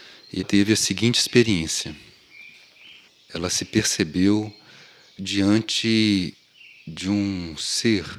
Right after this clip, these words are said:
É como se ela estivesse diante de uma energia de primeiro raio, uma energia de vontade, de poder,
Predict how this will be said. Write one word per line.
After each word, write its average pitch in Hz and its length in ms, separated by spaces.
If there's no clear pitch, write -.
É - 120
como 120 200
se - 160
ela 117 120
estivesse 104 1000
diante 98 500
de 101 140
uma 107 100
energia 90 540
de 87 140
primeiro 87 400
raio, 78 500
uma 87 140
energia 85 380
de 87 100
vontade, 87 640
de 78 100
poder, 80 480